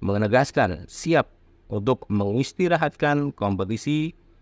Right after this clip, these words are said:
jika memang dibutuhkan. Putu, Putu Gede pun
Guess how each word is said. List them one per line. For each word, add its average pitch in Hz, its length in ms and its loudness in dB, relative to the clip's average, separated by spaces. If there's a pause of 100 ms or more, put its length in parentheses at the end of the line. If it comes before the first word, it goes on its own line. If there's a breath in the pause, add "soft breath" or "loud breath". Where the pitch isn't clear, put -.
(140)
jika 95 400 0
memang 107 480 2
dibutuhkan. 107 720 -2 (880)
Putu, 202 480 0 (400)
Putu 202 280 2
Gede 139 240 4
pun 127 360 0